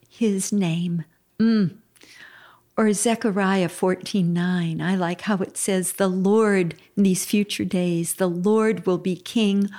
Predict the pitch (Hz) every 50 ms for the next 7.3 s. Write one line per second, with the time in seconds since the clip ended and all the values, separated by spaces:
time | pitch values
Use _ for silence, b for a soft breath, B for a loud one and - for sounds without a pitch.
0 | B B B B B B - 202 190 175 190 190 - - - 175 180 190 196 202
1 | 180 214 196 - 180 175 175 170 180 - - - - - B B B B B B
2 | B B 185 180 165 160 156 143 156 160 180 233 262 - - - - 185 160 165
3 | 185 190 214 - b b b b - - 175 196 185 156 170 175 160 156 175 165
4 | 151 147 151 160 160 185 208 220 226 226 196 185 180 165 156 151 151 160 156 151
5 | B B B B B B B - - 180 175 170 165 151 151 - - - 277 302
6 | 311 294 277 262 - - 202 196 190 185 175 170 165 165 165 165 170 180 180 -
7 | _ _ - 285 302 233